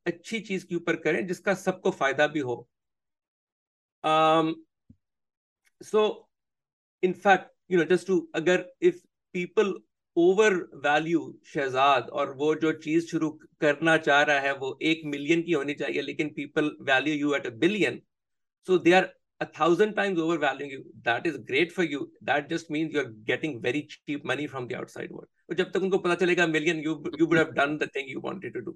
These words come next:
ठीक है ना? So there is nothing wrong with it, you know, there are winners and losers, ये तो होता है। लेकिन जब आप लैंड, एक तो आपको ये होगा कि लोग अब कहेंगे, "अच्छा यार, let's look for,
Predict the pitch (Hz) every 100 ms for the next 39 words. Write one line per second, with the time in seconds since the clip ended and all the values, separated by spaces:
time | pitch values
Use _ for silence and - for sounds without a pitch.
0 | _ 156 175 208 - _ _ _ - 294
1 | 339 330 285 370 185 196 208 180 170 170
2 | - 190 190 208 165 180 190 170 147 147
3 | 180 156 160 147 135 156 143 _ _ _
4 | _ _ _ _ _ _ _ _ 170 190
5 | 277 220 233 269 190 156 220 233 202 208
6 | - 247 196 196 214 196 190 214 208 165
7 | 180 175 170 170 185 190 175 - 180 170
8 | 165 - - 156 175 - 139 151 190 -
9 | - 165 160 202